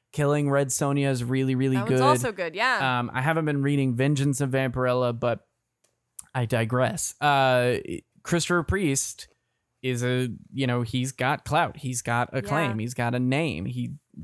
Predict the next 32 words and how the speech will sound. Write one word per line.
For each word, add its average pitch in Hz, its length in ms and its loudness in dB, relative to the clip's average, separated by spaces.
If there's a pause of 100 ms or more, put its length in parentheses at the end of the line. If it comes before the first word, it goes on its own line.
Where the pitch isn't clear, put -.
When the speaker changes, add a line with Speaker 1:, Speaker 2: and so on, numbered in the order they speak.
(280)
Speaker 1:
just - 360 -4
recently 135 420 0
did 127 300 -2
Deathstroke 117 640 -4
over 87 260 -2
at 76 160 -4
D 87 160 -6
C. 123 480 -2 (400)
And 127 200 2
here 139 260 0
he 175 180 -2
rolls 131 320 0
in, 123 160 0
and 131 120 0
that 175 180 -2
got 180 160 0
me 185 140 -4
excited 143 440 -4
'cause 123 140 -8
I 123 60 0
was 127 140 -4
like, 127 200 -2
"This 165 140 -2
is, 175 120 -4
like, 160 200 0
a 131 100 -2
legit 131 720 -4
dude." 143 560 -4
And 170 200 0
this 180 240 -4
isn't 190 300 -2
to 147 260 -2